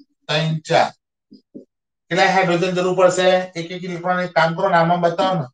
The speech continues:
આ રીતે બતાવો, એક એક ઇલેક્ટ્રોન બતાવો. હવે ચાર ઇલેક્ટ્રોન ની રચના જરૂર છે, એટલે ચાર હાઇડ્રોજન જરૂર પડશે, બરાબર? તો આ એક હાઇડ્રોજન,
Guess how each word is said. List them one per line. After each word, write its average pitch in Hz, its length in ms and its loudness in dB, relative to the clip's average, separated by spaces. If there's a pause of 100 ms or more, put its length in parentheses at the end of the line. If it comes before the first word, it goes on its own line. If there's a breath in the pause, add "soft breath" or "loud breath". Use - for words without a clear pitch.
(1040)
આ 156 120 0
રીતે 165 220 -2
બતાવો, - 300 -4 (280)
એક 151 160 -14
એક 170 140 -8
ઇલેક્ટ્રોન 170 340 -2
બતાવો. 135 340 -2 (460)
હવે 143 200 -2
ચાર 185 240 4
ઇલેક્ટ્રોન 190 400 0
ની 180 80 -6
રચના 180 240 0
જરૂર 185 320 2
છે, 196 100 -2
એટલે 185 160 2
ચાર 180 260 4
હાઇડ્રોજન 175 440 2
જરૂર 180 240 0
પડશે, 175 360 0 (540)
બરાબર? 170 400 -2
તો - 240 -8
આ 143 100 2
એક 165 220 -2
હાઇડ્રોજન, 165 640 -2